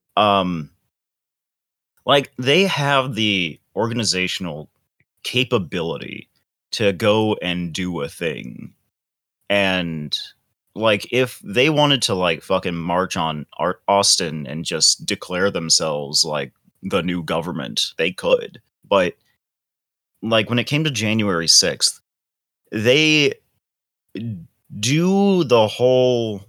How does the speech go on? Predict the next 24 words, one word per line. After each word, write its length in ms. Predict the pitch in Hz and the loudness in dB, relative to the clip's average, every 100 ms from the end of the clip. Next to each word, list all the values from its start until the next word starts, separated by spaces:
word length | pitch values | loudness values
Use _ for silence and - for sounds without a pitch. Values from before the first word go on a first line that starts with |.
| _ _ _ _ _ _ _ _ _ _ _ _ _ _ _ | _ _ _ _ _ _ _ _ _ _ _ _ _ _ _
theater. 640 | - - 143 123 92 55 - _ _ _ - | -18 -4 2 2 2 -4 -12 _ _ _ -4
They 140 | 104 | -2
do 160 | 107 147 | 2 2
the 140 | 127 | 2
theater 600 | - 117 120 107 98 87 | 0 0 2 2 2 0
of 180 | - 85 | -2 -2
a, 280 | 87 85 80 - _ _ _ _ | -2 -2 -4 -12 _ _ _ _
of 140 | 92 | -2
a 80 | 90 | -2
revolution 880 | 85 95 92 90 92 90 95 80 76 - _ _ | 0 0 0 0 -2 -4 -4 -6 -10 -16 _ _
or 180 | 92 90 | -6 -4
a 60 | |
putsch 480 | 85 - 95 - - | -4 -4 -4 -4 -4
or 60 | 92 | -4
whatever 260 | 92 87 | -4 -4
you 60 | 87 | -6
wanna 140 | 87 | -8
call 220 | 82 113 107 | 0 2 2
it. 60 | - _ _ _ _ _ _ _ _ _ | 0 _ _ _ _ _ _ _ _ _
But 160 | 143 123 | -2 2
they 100 | 120 | 2
get 240 | 127 135 | 4 4
in 160 | 139 120 | 4 4
there 340 | 101 87 82 | 2 0 -4